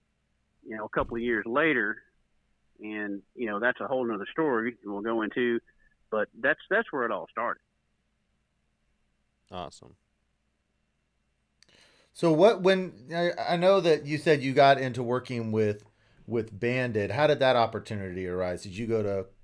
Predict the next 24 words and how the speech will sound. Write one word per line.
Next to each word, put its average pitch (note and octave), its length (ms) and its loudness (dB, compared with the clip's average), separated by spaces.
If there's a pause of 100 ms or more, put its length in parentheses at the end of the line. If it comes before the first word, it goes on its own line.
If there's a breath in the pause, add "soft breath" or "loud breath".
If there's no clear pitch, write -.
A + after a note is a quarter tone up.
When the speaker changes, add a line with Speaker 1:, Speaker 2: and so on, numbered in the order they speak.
(540)
Speaker 3:
did A#2+ 120 -10
you C3 160 -2
end B2+ 100 0
up C3 120 0
going A#2 180 -2
to G#2+ 80 -2
college, D#3+ 600 6
or A#2+ 260 2 (160 loud breath)
how D3 180 6
did C3+ 160 -2
you C#3 80 -4
transition B2 560 -2
from A#2+ 180 -4
your A2 140 -2
early A2+ 340 0
years G2+ 420 -2
to - 120 -10
your F2+ 520 -8
more F#2+ 140 -8
professional F2+ 480 -8
life? C#2+ 200 -14 (2750)
Speaker 1:
<clears throat> G3+ 220 2
Well, D3 160 0
that's, C#3 180 -2